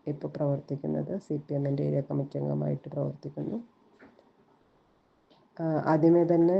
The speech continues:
ഈ കൂട്ടായ്മയിലേക്ക് എന്നെ വിളിച്ചതിനുള്ള നന്ദിയും സ്നേഹവും രേഖപ്പെടുത്തുകയാണ്. പ്രത്യേകിച്ച് ഇടതുപക്ഷം ഹൃദയപക്ഷം എന്നൊരു നവമാധ്യമ കൂട്ടായ്മ, ഇവിടെ തന്നെ ഏകദേശം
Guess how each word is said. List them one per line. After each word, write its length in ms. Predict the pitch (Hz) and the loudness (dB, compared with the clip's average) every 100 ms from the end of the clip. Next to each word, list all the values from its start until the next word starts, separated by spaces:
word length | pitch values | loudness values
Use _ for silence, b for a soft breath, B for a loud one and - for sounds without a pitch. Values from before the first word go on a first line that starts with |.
| 185 | 4
ഈ 160 | 165 | 2
കൂട്ടായ്മയിലേക്ക് 1080 | 156 156 147 156 151 156 156 156 156 151 175 180 - - - | 0 -2 -2 2 4 4 4 4 2 0 -2 -2 -4 -14 -6
എന്നെ 220 | 151 151 147 | 0 2 2
വിളിച്ചതിനുള്ള 840 | 147 147 147 151 151 147 143 147 151 - | 2 0 0 0 2 2 2 0 -2 -4
നന്ദിയും 540 | 147 143 143 147 147 151 | 0 2 2 0 0 -2
സ്നേഹവും 720 | - 139 135 139 147 147 - | -4 -2 -2 -2 -2 -2 -4
രേഖപ്പെടുത്തുകയാണ്. 920 | 143 143 147 143 143 - 147 147 - 226 - _ _ _ _ _ _ _ _ _ _ | -6 -6 -6 -10 -8 -6 -4 -2 -2 -6 -8 _ _ _ _ _ _ _ _ _ _
പ്രത്യേകിച്ച് 600 | 156 151 160 160 160 - 196 233 - | -10 -2 2 2 0 0 2 0 -6
ഇടതുപക്ഷം 680 | - 151 156 156 156 - 165 | -4 0 0 0 -2 -2 -2
ഹൃദയപക്ഷം 840 | 147 151 151 151 151 147 - 147 - _ 147 | -2 -2 -2 0 -2 -6 -4 -2 -4 _ -2
എന്നൊരു 280 | 147 147 | 0 2
നവമാധ്യമ 760 | 147 143 143 143 143 143 147 147 | 2 2 2 2 0 0 0 0
കൂട്ടായ്മ, 640 | 147 139 139 139 139 147 185 214 _ _ _ _ _ _ - | -2 -6 -4 -4 -2 -2 -2 -8 _ _ _ _ _ _ -2
ഇവിടെ 220 | 151 151 | 0 2
തന്നെ 300 | 160 160 165 | 2 4 4
ഏകദേശം 640 | 156 156 160 160 - 160 | 4 2 2 0 -2 -4